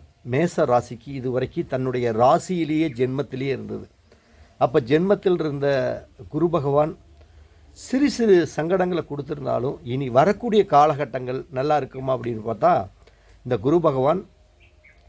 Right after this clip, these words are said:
உங்களுடைய ராசிக்கு ரெண்டாம் இடமான தனஸ்தானத்துக்கு வர்றார். பொதுவா குரு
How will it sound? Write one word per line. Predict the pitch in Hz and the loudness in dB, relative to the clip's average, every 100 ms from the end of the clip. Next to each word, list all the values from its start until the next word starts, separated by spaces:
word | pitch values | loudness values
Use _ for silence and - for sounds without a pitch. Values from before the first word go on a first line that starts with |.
| - - - - - - _ | -20 -20 -20 -20 -20 -20 _
உங்களுடைய | 165 220 202 170 | 0 6 6 6
ராசிக்கு | 123 139 185 - 180 151 117 - _ - | 4 4 4 -2 -10 -10 -14 -14 _ -8
ரெண்டாம் | 139 170 202 185 | -6 2 2 4
இடமான | 147 127 120 127 143 - - 107 143 | 2 2 0 0 -2 -6 -14 0 4
தனஸ்தானத்துக்கு | 185 214 - 208 160 156 143 127 | 4 2 0 0 0 -6 -6 -4
வர்றார். | 113 104 - - - _ - - - - - - - - 165 | -2 -4 -6 -20 -20 _ -20 -20 -20 -20 -20 -20 -20 -2 2
பொதுவா | 180 214 220 180 | 4 6 4 4
குரு | 175 233 | 0 2